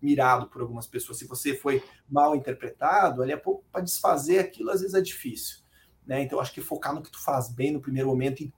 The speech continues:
tomar cuidado com as, com os pontos que você não conhece bem é, é importante, né? Não se, não, não querer se aventurar em outros lugares. Às vezes tu tá sendo testado e não sabe,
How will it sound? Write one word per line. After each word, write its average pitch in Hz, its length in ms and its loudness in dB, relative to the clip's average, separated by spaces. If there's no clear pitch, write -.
tomar 170 260 4
cuidado 156 600 6
com 135 140 -4
as, - 180 -6
com 147 80 -4
os 139 140 0
pontos 151 320 -2
que - 120 -6
você 131 260 -2
não 156 180 2
conhece 139 560 -2
bem 147 340 2
é, 131 280 0
é 143 40 4
importante, 139 800 2
né? 127 160 0
Não 123 160 2
se, 127 260 -4
não, 123 240 -4
não 120 160 -4
querer 123 220 0
se 123 120 -2
aventurar 127 800 6
em 123 140 2
outros 120 260 -6
lugares. 117 340 -2
Às 185 120 6
vezes 190 160 2
tu - 40 -16
tá 202 120 4
sendo 202 200 -2
testado - 460 8
e 170 40 2
não 196 100 2
sabe, 147 380 10